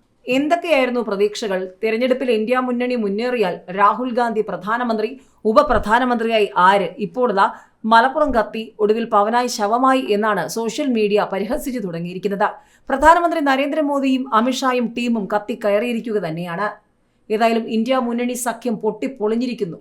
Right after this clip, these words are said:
പ്രധാനമന്ത്രി നരേന്ദ്രമോദിയും അമിത്ഷായും നേരത്തെ തന്നെ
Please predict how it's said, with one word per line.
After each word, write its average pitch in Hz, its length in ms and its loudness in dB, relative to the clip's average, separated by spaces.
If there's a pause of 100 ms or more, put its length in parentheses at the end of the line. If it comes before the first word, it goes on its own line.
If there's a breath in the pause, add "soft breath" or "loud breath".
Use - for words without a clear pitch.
(540)
പ്രധാനമന്ത്രി 247 540 0
നരേന്ദ്രമോദിയും 247 840 0
അമിത്ഷായും 233 460 -2
നേരത്തെ 240 440 -2
തന്നെ 226 160 -2